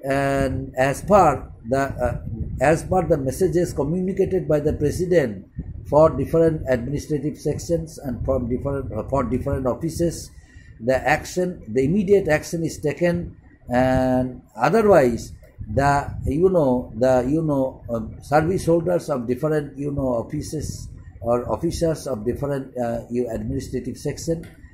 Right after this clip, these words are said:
their service, and, uh, they may be dismissed from their services. And this is the natural, this is general emergency. And during general emergency, in order to establish law and order strongly in the country,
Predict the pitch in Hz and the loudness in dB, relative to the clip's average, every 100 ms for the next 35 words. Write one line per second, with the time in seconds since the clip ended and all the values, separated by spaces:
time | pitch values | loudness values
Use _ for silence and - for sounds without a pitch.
0 | - - 120 139 - 123 127 143 160 - | -12 -4 0 0 0 0 0 0 -4 -8
1 | - 107 110 117 110 98 135 127 131 131 | -10 -8 -6 -4 -4 -2 0 0 -2 -2
2 | 113 120 104 170 160 - 120 113 113 - | -2 -4 -2 -2 -2 -2 -2 -2 -4 -4
3 | 107 98 98 104 85 - - - - - | -4 -4 -6 -8 -10 -10 -10 -10 -12 -14
4 | - 110 110 117 113 147 123 113 117 110 | -8 -6 -4 -4 -4 -6 -4 -4 -4 -4
5 | 131 104 110 113 131 90 135 170 160 151 | -6 -4 -4 -4 -6 -4 -2 0 -2 -2
6 | 123 123 117 104 110 - 104 101 90 139 | -4 -2 -2 -2 -4 -4 -6 -6 -4 -4
7 | 143 117 120 160 175 151 143 135 123 131 | -4 -2 -2 0 -2 -2 -4 -4 -4 -6
8 | - 151 156 156 - - _ - 117 120 | -4 0 0 -2 -10 -20 _ -6 0 0
9 | 147 160 156 160 139 131 147 131 147 110 | 2 2 2 2 2 2 -2 0 -2 -2
10 | 107 127 147 165 165 147 131 131 147 147 | 0 4 6 6 6 4 2 2 2 2
11 | 151 139 - 165 233 262 233 180 147 - | 2 2 0 4 6 4 2 2 0 0
12 | 110 107 120 127 131 - | -2 -2 0 0 0 -4